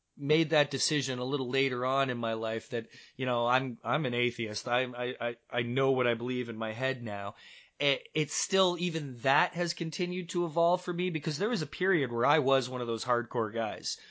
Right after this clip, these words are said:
I was one of those guys wasting too much time on Twitter, arguing with, you know, other overly religious people who were probably wasting too much time on Twitter and just getting angry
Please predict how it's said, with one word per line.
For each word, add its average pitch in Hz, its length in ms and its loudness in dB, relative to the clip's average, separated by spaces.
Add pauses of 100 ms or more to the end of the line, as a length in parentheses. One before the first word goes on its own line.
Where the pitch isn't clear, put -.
(200)
I 143 120 10
was 160 140 6
one 175 100 4
of 156 60 -2
those 151 200 4
guys 143 340 8
wasting 131 420 0
too 139 160 -2
much 135 240 0
time 127 260 2
on 120 140 0
Twitter, 117 520 0
arguing 123 640 2
with, 113 320 -2 (340)
you 131 120 0
know, 113 320 2
other 139 440 6
overly 143 440 4
religious 117 400 0
people 117 400 0
who 117 100 0
were 117 120 -2
probably 117 320 0
wasting 113 400 -4
too 120 140 -4
much 110 220 -6
time 113 260 0
on 107 140 -4
Twitter 110 460 -4 (400)
and 120 260 0
just 175 220 -2
getting 185 260 0
angry 123 560 -4